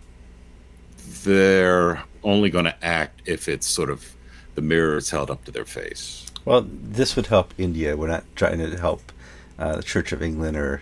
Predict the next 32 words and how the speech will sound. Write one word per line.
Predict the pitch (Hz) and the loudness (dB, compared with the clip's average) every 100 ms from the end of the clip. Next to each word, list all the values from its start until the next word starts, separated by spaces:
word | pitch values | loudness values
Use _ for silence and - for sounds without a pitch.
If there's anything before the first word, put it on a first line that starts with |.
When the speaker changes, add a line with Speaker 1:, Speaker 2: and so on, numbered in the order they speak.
| - | -10
Speaker 2:
the | 90 82 - - | -8 -6 -6 -6
Anglican | 82 76 73 | -6 -6 -8
Communion, | - 85 85 73 69 | -4 -2 -2 -4 -4
but | 73 - - - - - | -4 -6 -14 -20 -16 -8
you | 95 | -6
could | 98 | -4
certainly | - 101 87 | -2 -2 0
help | 85 - | 0 -2
with | - | -6
the | |
criminal | - - 113 104 | -6 -2 0 2
investigation. | 95 98 - 101 104 - 131 - - - - | 2 0 0 2 2 2 -4 -8 -16 -6 2
Uh, | 120 120 - - - - - | 4 4 2 -10 -20 -18 -8
Church | - 147 - | 0 0 2
of | 135 | 2
England | 135 131 | 4 4
is | 113 104 - | 4 0 -2
in | 147 170 | 2 4
the | 160 | 4
news. | 131 135 190 202 - - - - | 4 4 2 0 -4 -6 -10 2
Moody's | 110 190 160 127 - | 6 6 6 6 6
says | 120 117 160 - - - - - - - | 6 6 4 -2 -10 -16 -16 -16 -16 0
they're | 101 104 | 6 6
worthy. | 131 185 139 80 - - - - - - - - - - - - - - - - - - - - | 8 6 4 0 -6 -16 -18 -18 -8 -2 -2 0 0 0 -2 -6 -12 -14 -14 -14 -14 -16 -16 -2
Speaker 1:
Double | 113 95 123 - | 2 4 4 4
A | 123 135 | 6 6
one | 127 147 170 | 6 6 6
Speaker 2:
Double | 147 110 | 6 8
Speaker 1:
bond | 135 175 165 | 6 4 4
Speaker 2:
A, | |
Speaker 1:
rating. | 127 101 87 90 87 85 87 - | 6 6 2 -6 -8 -8 -10 -10
Speaker 2:
man. | - - - 95 - | -6 -4 -4 -4 -12